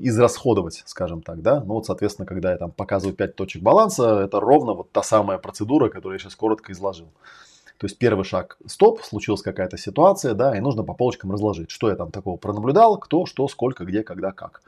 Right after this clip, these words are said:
Все довольно просто, да. <clears throat> И понятно, что люди вот на этом месте начинают, как вместо наблюдения, сразу суждение выгружать.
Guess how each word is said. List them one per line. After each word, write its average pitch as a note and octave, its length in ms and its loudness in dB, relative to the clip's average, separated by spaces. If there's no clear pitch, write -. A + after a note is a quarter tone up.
Все B2+ 180 0
довольно G#2+ 300 4
просто, F2 400 -6
да. A2 220 -2
<clears throat> D#3+ 460 4
И - 80 -14
понятно, - 340 10
что - 160 -6
люди B2+ 160 2
вот G#2 140 2
на G#2 100 0
этом G2+ 160 -2
месте C#3 240 -2
начинают, G#2+ 500 2
как E2+ 180 -12
вместо F#2+ 260 -8
наблюдения, F#2+ 760 -2
сразу G#2 240 0
суждение G2 440 -6
выгружать. E2+ 340 -20